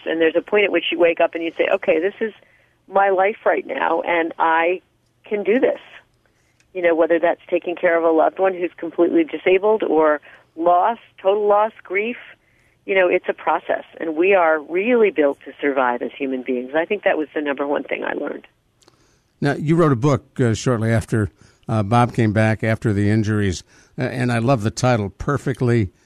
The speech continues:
Speaker 2: Imperfect. Tell us about the book.
Speaker 1: Um, and so that was actually my second book. The book Bob and I wrote together in an instant was about our journey, and then Perfectly Imperfect actually was cobbled together from a lot of the things that got cut from the first book. A lot of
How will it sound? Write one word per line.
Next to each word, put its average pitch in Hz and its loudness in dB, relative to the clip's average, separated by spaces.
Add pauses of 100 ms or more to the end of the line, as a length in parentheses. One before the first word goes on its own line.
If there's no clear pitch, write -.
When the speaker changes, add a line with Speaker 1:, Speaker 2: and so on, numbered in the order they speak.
(140)
Speaker 2:
Imperfect. - -2 (1000)
Tell 175 0
us 175 0
about 127 2
the 120 -2
book. - -4 (1400)
Speaker 1:
Um, 220 2
and 208 2
so 233 4
that 208 4
was 359 -2
actually 220 0
my 196 0
second 214 0
book. 156 0
The 180 2
book 208 -2
Bob 190 2
and 196 2
I 180 4
wrote 170 2
together 175 2
in 175 -2
an 170 2
instant 175 0
was 165 2
about 160 2
our 156 2
journey, 160 0
and 165 0
then 165 2
Perfectly 240 0
Imperfect 185 0
actually 156 0
was 156 2
cobbled 196 0
together 165 0
from 156 -4
a 147 2
lot 156 2
of 185 -6
the 156 -2
things 156 -4
that 143 0
got 139 0
cut - -2 (480)
from 165 0
the 156 0
first - -2
book. 147 0
A 160 4
lot 165 4
of 220 -4